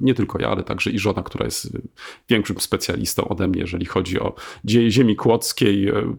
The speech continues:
poszczególnych miast ziemi kłodzkiej, ale także i wsi, małych, dużych, e. Ja tylko jestem tym, który generalnie tak naprawdę z tą żoną jedzie, czyli dowożę ją autem i później mam trochę czasu, kiedy ona jakieś tam różne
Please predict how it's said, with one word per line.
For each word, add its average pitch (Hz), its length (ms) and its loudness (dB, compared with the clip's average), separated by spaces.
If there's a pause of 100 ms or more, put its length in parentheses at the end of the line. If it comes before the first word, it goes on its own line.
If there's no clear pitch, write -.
poszczególnych 113 640 4
miast 113 280 2
ziemi 104 300 2
kłodzkiej, 104 540 2 (300)
ale - 160 6
także 175 360 4
i 156 200 0
wsi, 143 640 4
małych, 135 500 6
dużych, 135 540 4
e. 127 200 6 (800)
Ja 214 120 4
tylko 208 280 2
jestem 175 340 4
tym, 185 180 4
który 170 300 4 (100)
generalnie 175 760 6
tak 160 240 -2
naprawdę 147 340 2
z - 80 -2
tą 127 140 6
żoną 117 300 4
jedzie, 113 480 2 (360)
czyli 107 200 0
dowożę 120 500 4
ją 90 240 -2
autem 110 500 2 (260)
i 165 60 -2
później 143 480 4 (160)
mam 127 220 4
trochę 117 260 2
czasu, - 260 0
kiedy 101 240 0
ona 98 180 0
jakieś 90 240 -4
tam 90 220 0
różne 90 320 -2